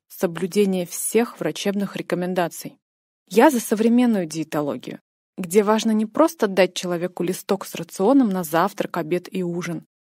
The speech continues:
но и сопроводить его на всех этапах реализации этого питания в его ежедневной жизни. Так вот, с каким бы вопросом человек не обращался к врачу-диетологу, он всегда столкнется с одной проблемой:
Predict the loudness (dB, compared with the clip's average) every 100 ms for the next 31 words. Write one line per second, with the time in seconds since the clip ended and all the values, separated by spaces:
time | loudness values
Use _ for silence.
0 | _ _ 6 6 4 0 2 2 2 0
1 | -4 -4 -4 0 2 2 0 -4 -4 -4
2 | -2 -2 -4 0 2 2 -4 -6 -4 -4
3 | -2 -4 -4 -8 -8 -4 -6 -6 -8 -10
4 | -4 -2 2 0 -2 -8 -2 -2 0 -2
5 | -2 -6 -6 -6 -6 -4 -6 -6 -8 -12
6 | -16 _ _ _ _ _ _ _ 0 6
7 | 6 6 -6 _ _ _ -2 0 2 2
8 | 4 4 4 2 0 0 -4 -4 2 4
9 | 4 4 0 2 2 2 2 0 -2 -4
10 | 0 0 0 -4 -2 -4 4 6 6 4
11 | 0 0 -2 -4 -6 -2 2 4 2 -2
12 | -4 -4 -2 0 0 -2 -10 -6 -4 -2
13 | -4 -2 -2 0 -2 -2